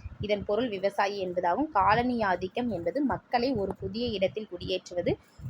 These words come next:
குடியேறியவர்கள் அங்கேயே நிரந்தரமாக தங்கி வாழ்வர், ஆனால் சொந்த நாட்டின் மீதே அரசியல் விசுவாசம் கொண்டிருப்பர் என்பதை இவ்வேர் சொல் சுட்டுகிறதுன்னு எழுதிக்கலாம். ஏகாதிபத்தியம் நம்ம போட்டுட்டு, ஏகாதிபத்தியம் கீழே என்ன எழுதலாம் அப்படின்னா, ஏகாதிபத்தியம், ஏகாதிபத்தியம்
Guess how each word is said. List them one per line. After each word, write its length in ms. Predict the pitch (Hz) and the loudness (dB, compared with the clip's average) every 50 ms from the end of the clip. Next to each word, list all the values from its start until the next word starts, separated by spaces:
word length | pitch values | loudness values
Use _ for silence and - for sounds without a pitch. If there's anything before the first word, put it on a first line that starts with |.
| - | -6
குடியேறியவர்கள் 720 | 254 226 269 269 294 285 269 247 240 214 208 226 294 269 208 | -4 -2 0 2 2 2 2 2 2 0 0 2 2 2 2
அங்கேயே 280 | 196 208 220 233 247 240 | 2 0 -2 -2 0 0
நிரந்தரமாக 540 | 208 190 190 196 208 214 208 196 185 196 220 214 202 | 0 0 0 0 0 0 0 0 0 -2 -2 -2 -2
தங்கி 220 | 185 185 185 196 190 185 | -2 -2 -2 0 2 2
வாழ்வர், 300 | 175 170 185 233 277 262 202 | 2 4 4 4 4 4 2
ஆனால் 260 | 190 190 220 262 - - | 2 0 0 -2 -2 -2
சொந்த 240 | 208 196 208 226 240 233 | -4 -2 0 -2 0 0
நாட்டின் 320 | 208 196 - 208 196 196 190 | -2 -2 -4 -6 -6 -4 -4
மீதே 220 | 180 175 196 285 320 254 185 | -2 0 2 2 4 4 2
அரசியல் 360 | 185 190 - - 226 214 185 | 2 0 -2 -4 -4 -4 -4
விசுவாசம் 440 | 180 - - 190 226 - 196 202 - | -4 -4 -4 -4 -4 -4 -6 -6 -4
கொண்டிருப்பர் 500 | 185 170 170 180 170 175 - 285 320 - - - - - - - | -4 -2 0 0 0 0 0 0 -2 -2 -6 -16 -20 -20 -12 -8
என்பதை 320 | 202 196 196 190 190 240 233 196 | -6 -4 -2 0 0 -2 -2 -2
இவ்வேர் 360 | 170 - 180 180 185 - - - | -2 0 0 0 0 0 -2 -4
சொல் 200 | 175 180 - - | -4 -4 -6 -10
சுட்டுகிறதுன்னு 540 | 170 - 165 160 165 156 156 160 170 165 | -14 -12 -8 -6 -4 -2 -2 -4 -4 -6
எழுதிக்கலாம். 420 | 165 156 160 - - 202 247 330 - - - - _ - | -8 -8 -8 -8 -6 -6 -6 -6 -8 -12 -20 -20 _ -6
ஏகாதிபத்தியம் 840 | - 220 233 269 277 311 285 262 269 214 202 - - - 190 196 196 196 | -2 0 2 2 4 4 2 2 2 0 -2 -2 -2 -4 -6 -4 -4 -4
நம்ம 120 | 185 170 - | -4 -4 -2
போட்டுட்டு, 320 | 170 170 175 - 269 247 196 | -4 -4 -2 -2 -2 0 0
ஏகாதிபத்தியம் 560 | 202 214 233 220 226 202 190 - 202 185 180 - | 0 2 0 0 0 -2 -6 -8 -10 -10 -8 -4
கீழே 120 | 202 196 | -2 0
என்ன 200 | 180 170 175 175 175 | 0 0 0 -2 -2
எழுதலாம் 300 | 165 165 165 160 160 - | -2 0 0 0 0 -2
அப்படின்னா, 280 | - 160 160 190 254 269 220 185 202 | -4 -6 -4 -2 -2 0 2 2 2
ஏகாதிபத்தியம், 720 | 226 240 254 247 247 226 202 180 - - 202 214 262 330 - - - - - - - - - - - - - - - - - - - - - - - 190 | 4 4 2 2 0 -2 -4 -4 -4 -2 0 0 0 0 -4 -10 -20 -20 -20 -20 -20 -20 -20 -20 -20 -20 -20 -20 -20 -20 -20 -20 -20 -20 -20 -4 2 4
ஏகாதிபத்தியம் 760 | 202 208 220 240 208 226 226 202 196 - - - 220 277 320 | 4 6 6 6 4 4 4 2 0 0 0 0 0 0 2